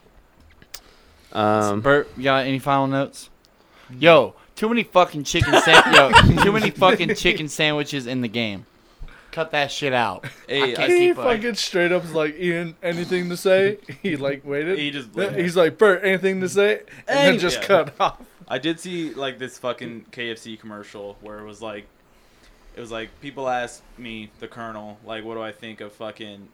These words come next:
Speaker 4: other places doing a chicken sandwich, and he's like, "I feel like that's none of their business." Just, or it's like, "I feel like that's none of my business." Just like, "Chicken's none of theirs." And I was like, "All right, Colonel, you
Speaker 2: <laughs>
Speaker 4: fucking saucy M F."
Speaker 2: Yo, hands down, best chicken sandwich right now.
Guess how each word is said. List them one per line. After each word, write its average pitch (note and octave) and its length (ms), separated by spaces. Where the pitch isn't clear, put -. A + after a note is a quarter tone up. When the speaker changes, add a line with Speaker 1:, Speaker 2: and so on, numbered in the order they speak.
Speaker 4:
other A2+ 180
places A2 340
doing A2+ 220
a G#2 60
chicken A2+ 280
sandwich, A2 460
and A2 80
he's G#2+ 140
like, G#2 220
"I A2+ 80
feel A#2 240
like A2+ 240
that's A2 260
none A2+ 200
of G#2+ 40
their A2 140
business." A2 560
Just, - 240
or C#3+ 180
it's C3+ 120
like, B2+ 140
"I B2+ 80
feel C3+ 120
like B2 100
that's A#2 140
none B2 120
of A2+ 80
my A2 100
business." G#2+ 380
Just A#2 160
like, A2 160
"Chicken's A#2 380
none A#2 180
of G#2+ 80
theirs." A2+ 320
And G#2 80
I G2+ 60
was G#2 120
like, G2 160
"All B2 140
right, F3 200
Colonel, C3 460
you C3 140
Speaker 2:
<laughs> C#3 120
Speaker 4:
fucking A#2+ 300
saucy A2+ 480
M C3 380
F." B2+ 240
Speaker 2:
Yo, B2+ 200
hands C3 400
down, D3+ 320
best C3+ 320
chicken C#3+ 240
sandwich A#2+ 440
right A#2 160
now. B2 280